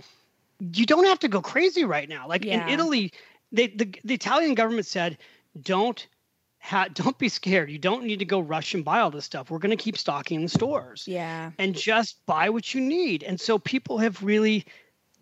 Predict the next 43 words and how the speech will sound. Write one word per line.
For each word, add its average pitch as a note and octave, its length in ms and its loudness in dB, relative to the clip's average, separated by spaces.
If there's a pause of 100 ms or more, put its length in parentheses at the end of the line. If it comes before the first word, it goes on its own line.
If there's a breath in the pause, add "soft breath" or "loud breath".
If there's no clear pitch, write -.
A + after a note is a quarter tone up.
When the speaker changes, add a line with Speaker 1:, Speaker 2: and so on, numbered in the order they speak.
Speaker 1:
done B3+ 440 4
that. A#2+ 300 -8 (180)
There F#3 120 0
hasn't A#3+ 420 2
been F3 180 0
this D3+ 140 -4
panic C#3 360 -10 (100)
buying. C3+ 320 -6
And E3+ 80 -12
so F#3+ 100 2
the F3 100 -2
stores G#3+ 420 2
are F#3 80 6
normal. F#3 640 6 (480 loud breath)
Um, E3 420 4 (880 loud breath)
but, A3+ 140 4
you A#3 80 4
know, C4 120 8
I B3 120 2
think E4 160 2
going C#4 180 4
back A3+ 200 2
to, - 100 -6
like, G3 100 -2
what E3 220 0
you F3 160 -4
just E3+ 240 -6
said, D#3 280 -4
I E3 80 -2
just, D#3+ 260 -8
like, E3 360 -4 (840)
we G#3+ 300 6
have, F4 120 6
e-, A#3+ 300 2
every D4 420 2
time A3+ 420 0
there's F3+ 160 -4
been E3+ 180 -2
a D3+ 60 -4
downturn D3 540 -4
like F3+ 180 -2
this, E3+ 180 -6
Rachel, F3+ 440 0